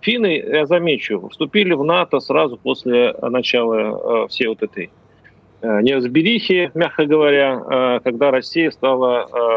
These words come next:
э, дистанцироваться, ну, скажем так, вошла в С В О. То есть, по сути, вот с этого все и началось. Сейчас говорить о том, что, э, с обидой, что они закрывают границы, ну, мне кажется, нелогично.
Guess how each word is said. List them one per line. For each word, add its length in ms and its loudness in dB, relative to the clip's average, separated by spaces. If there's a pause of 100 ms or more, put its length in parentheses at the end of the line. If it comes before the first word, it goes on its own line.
(180)
э, 60 -20
дистанцироваться, 680 -4
ну, 40 -2
скажем 300 -4
так, 240 -4
вошла 280 0
в 80 -2
С 120 -12
В 40 -4
О. 180 -2 (500)
То 60 0
есть, 80 0
по 120 0
сути, 260 0
вот 180 0
с 80 -2
этого 400 0
все 440 0 (200)
и 120 -2
началось. 520 -2
Сейчас 480 -2
говорить 380 0
о 80 2
том, 240 0
что, 300 0 (360)
э, 460 0
с 80 -8
обидой, 520 0
что 200 -2
они 180 0
закрывают 460 2
границы, 540 0
ну, 100 -2
мне 120 0
кажется, 280 -2
нелогично. 640 0